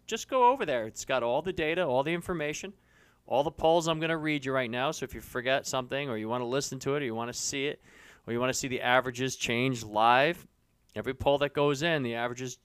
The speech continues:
you know, sometimes can change. Of course, Inside Polling one on Twitter. And that has been great,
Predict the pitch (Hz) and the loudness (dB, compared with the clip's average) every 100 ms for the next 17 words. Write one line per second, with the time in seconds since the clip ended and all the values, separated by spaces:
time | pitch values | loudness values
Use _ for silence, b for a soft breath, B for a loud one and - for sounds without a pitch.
0 | - 120 131 - 135 135 135 - 135 - | -12 -8 -6 -8 -6 -4 -4 -6 -6 -2
1 | 139 92 - b b b b b 113 - | -2 -4 -10 b b b b b -10 0
2 | 151 143 - 151 139 143 131 143 139 113 | 2 2 2 -4 2 2 2 2 4 2
3 | 107 117 139 135 113 - 135 147 180 - | 2 4 6 4 0 2 4 4 2 -4
4 | _ _ _ _ _ _ _ _ 117 117 | _ _ _ _ _ _ _ _ -4 0
5 | 113 113 113 - - 117 127 131 123 120 | 0 0 -4 -10 -10 0 2 2 0 -4
6 | 117 104 120 127 135 - | -6 -6 -4 -2 -2 -6